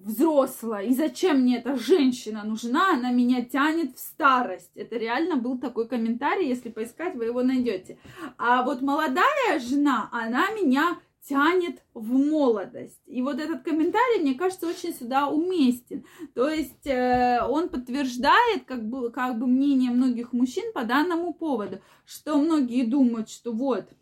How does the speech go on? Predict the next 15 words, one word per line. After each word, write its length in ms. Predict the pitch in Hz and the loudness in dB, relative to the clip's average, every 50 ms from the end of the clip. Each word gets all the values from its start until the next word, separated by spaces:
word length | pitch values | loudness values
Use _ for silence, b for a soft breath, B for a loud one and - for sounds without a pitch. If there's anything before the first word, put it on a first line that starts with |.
| _ _ _ _ _ _ _ _ _ _ _ _ _ _ _ _ _ _ _ _ _ _ _ _ _ - - | _ _ _ _ _ _ _ _ _ _ _ _ _ _ _ _ _ _ _ _ _ _ _ _ _ -14 -12
э, 280 | 269 269 262 - 202 226 | -12 -10 -6 -6 -6 -4
жена, 360 | 220 254 254 262 311 370 427 440 466 - _ _ _ _ - | 0 4 4 6 6 4 4 2 0 -4 _ _ _ _ -6
да, 200 | 254 294 330 330 | -2 -2 0 0
я 260 | 320 285 269 254 233 | 0 0 0 0 0
уже 240 | 240 226 226 233 214 | 0 -2 -2 -6 -6
там 240 | - 220 226 220 247 | -6 -6 -4 -4 -4
с 100 | - - | -4 -4
ней 220 | 226 226 220 220 | -4 -2 -2 -4
прожил, 640 | - 294 330 370 403 427 415 415 392 392 381 359 B B B B B B | -4 -4 -2 0 0 0 0 0 -2 -2 -2 -2 B B B B B B
она 340 | - 262 269 277 294 277 285 | -2 2 4 4 4 4 2
стареет, 920 | 277 - - 240 233 254 233 254 285 330 381 403 403 403 392 392 392 - | 0 -2 -6 -4 -2 -2 0 0 0 0 0 0 2 0 0 -2 -4 -6
там 280 | 311 277 262 247 240 | -4 -2 0 0 0
толстеет, 1120 | 247 240 233 226 220 214 - - - _ - 294 330 370 403 427 427 403 381 392 294 - b b b b b | 0 -2 -2 -2 -2 -4 -6 -14 -18 _ -6 -4 -4 -2 -2 -2 0 0 0 0 -2 -2 b b b b b
все, 580 | _ - - - 320 311 294 269 220 190 - _ _ _ | _ -8 4 4 6 6 6 4 2 0 -6 _ _ _
да, 380 | - 220 233 262 302 330 330 | -8 -4 0 2 2 0 0